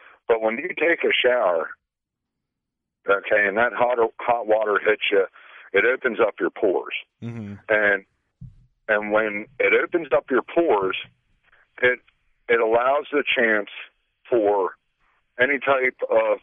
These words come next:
Speaker 1: outside perfumes, which a lot of your body wash or, or soaps or anything,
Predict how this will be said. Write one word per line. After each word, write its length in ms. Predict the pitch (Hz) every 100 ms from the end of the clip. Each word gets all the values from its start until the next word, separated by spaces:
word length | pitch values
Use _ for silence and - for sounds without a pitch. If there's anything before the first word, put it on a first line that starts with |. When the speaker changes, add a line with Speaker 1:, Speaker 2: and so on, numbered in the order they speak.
| -
Speaker 1:
outside 560 | 107 123 - 127 127 -
perfumes, 680 | 139 - 127 107 98 101 98 - _ _ _ _ _
which 280 | - 101 98 - -
a 60 |
lot 240 | 95 101 113
of 100 | 120
your 160 | 127 117
body 340 | 110 104 110
wash 500 | 104 104 104 110 -
or, 380 | 98 92 92 90 -
or 100 | 92 87 -
soaps 380 | 123 113 117 - 104
or 160 | 101
anything, 360 | 107 104 110